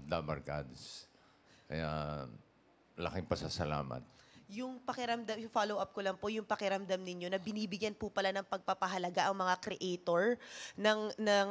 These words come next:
Speaker 2: I P O na hindi porket, ah, na-trademark ng iba, eh, kanila na yon. Kung sino nag-create, sa kanya po pala yung, ano, no, may karapatan, di ba?
Speaker 1: Mas
Speaker 2: Nung,
Speaker 1: magandang,
Speaker 2: nung
Speaker 1: oo, mas
Speaker 2: pangalan.
Speaker 1: maganda ipaliwanag yan ni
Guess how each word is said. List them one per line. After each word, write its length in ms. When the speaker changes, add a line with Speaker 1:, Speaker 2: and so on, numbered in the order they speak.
Speaker 2:
I 160
P 160
O 80
na 80
hindi 320
porket, 540
ah, 240
na-trademark 720
ng 160
iba, 400
eh, 80
kanila 320
na 160
yon. 240
Kung 80
sino 320
nag-create, 560
sa 160
kanya 320
po 160
pala 400
yung, 240
ano, 240
no, 140
may 100
karapatan, 800
di 220
ba? 260
Speaker 1:
Mas 160
Speaker 2:
Nung, 100
Speaker 1:
magandang, 380
Speaker 2:
nung 20
Speaker 1:
oo, 460
mas 100
Speaker 2:
pangalan. 160
Speaker 1:
maganda 240
ipaliwanag 640
yan 160
ni 40